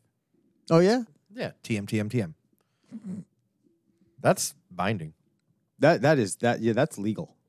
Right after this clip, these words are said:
Speaker 1: That, that, I mean, it's not like, you know, like, hide the social security number and the source code legal, but
Speaker 2: It's flawless.
Speaker 1: <laughs>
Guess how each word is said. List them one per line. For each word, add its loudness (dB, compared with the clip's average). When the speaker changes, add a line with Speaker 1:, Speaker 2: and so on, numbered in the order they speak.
Speaker 1:
That, -2
that, 2
I 0
mean, 0
it's -4
not 0
like, -2
you -10
know, -10
like, -18
hide -10
the -12
social -16
security -14
number -18
and -20
the -20
source -10
code -20
legal, -20
but -20
Speaker 2:
It's -20
flawless. -6
Speaker 1:
<laughs> -14